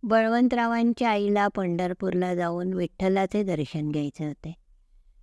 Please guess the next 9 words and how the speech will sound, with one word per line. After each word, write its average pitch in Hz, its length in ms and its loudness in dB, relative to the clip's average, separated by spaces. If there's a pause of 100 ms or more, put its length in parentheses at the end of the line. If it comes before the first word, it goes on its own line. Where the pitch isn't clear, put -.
(140)
संध्याकाळी 233 720 2
भेंडे 208 360 -2
आईबरोबर 180 720 -2
बागेत 160 440 -4
आले 196 300 0 (760)
तर 233 120 4
आंब्याच्या 214 560 0
झाडाखाली 180 680 0
गुरुमाऊली 160 840 -2